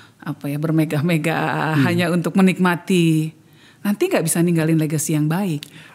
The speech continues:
Speaker 2: Oh, c-, catatan yang luar biasa, Mbak Yeni. Eh, saya tidak sedang mencoba mendebatnya, tapi menurut saya begini,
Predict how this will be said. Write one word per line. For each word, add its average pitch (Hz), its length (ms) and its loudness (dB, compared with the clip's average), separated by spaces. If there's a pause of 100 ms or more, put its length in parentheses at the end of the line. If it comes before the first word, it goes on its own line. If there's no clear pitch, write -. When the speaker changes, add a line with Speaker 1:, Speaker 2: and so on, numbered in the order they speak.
Speaker 2:
Oh, 214 400 -2 (100)
c-, - 280 -6
catatan 208 440 0
yang 240 120 4
luar 190 180 4
biasa, 190 280 0
Mbak 127 220 2
Yeni. 110 300 4 (320)
Eh, 160 300 2 (160)
saya 202 280 0
tidak 180 240 4
sedang 143 280 2
mencoba 139 320 2
mendebatnya, 123 500 2
tapi 175 180 -2
menurut 202 220 4
saya 196 120 0
begini, 127 360 0